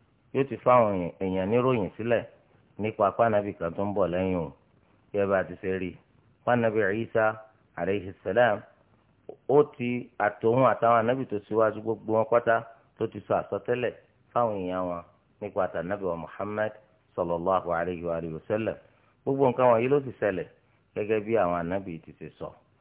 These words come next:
A tún mọ̀ wípé nínú àwọn àmì tí ń tọ́ka sí pé àwọn ànábì Ọlọ́run ọba ló rán wọn, òun náà ni ìrànlọ́wọ́ àti àrànṣe eléyìí tí Ọlọ́run ọba máa ń ṣe fún wọn.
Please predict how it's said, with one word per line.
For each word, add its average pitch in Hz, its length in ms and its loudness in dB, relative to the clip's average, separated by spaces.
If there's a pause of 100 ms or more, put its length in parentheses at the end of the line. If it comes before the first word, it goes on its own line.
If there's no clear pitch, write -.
(420)
A 123 80 -2
tún 170 160 2
mọ̀ 156 180 8 (640)
wípé 139 200 0
nínú 143 220 4
àwọn 110 220 6
àmì 95 240 0 (560)
tí 123 60 0
ń 127 60 0
tọ́ka 135 320 2
sí 110 120 -8
pé 120 120 0
àwọn 110 220 4
ànábì 95 480 -4 (520)
Ọlọ́run 107 280 6
ọba 92 200 2
ló 101 200 6
rán 101 180 6
wọn, 87 140 0 (520)
òun 104 200 -2
náà 127 180 4
ni 101 180 -2 (600)
ìrànlọ́wọ́ 98 560 4
àti 101 220 0
àrànṣe 87 460 -4 (540)
eléyìí 101 220 -4
tí 104 80 -4
Ọlọ́run 98 220 0
ọba 87 200 -2
máa 87 160 -4
ń 82 40 -10
ṣe 82 180 -14
fún 87 200 -8
wọn. 73 120 -10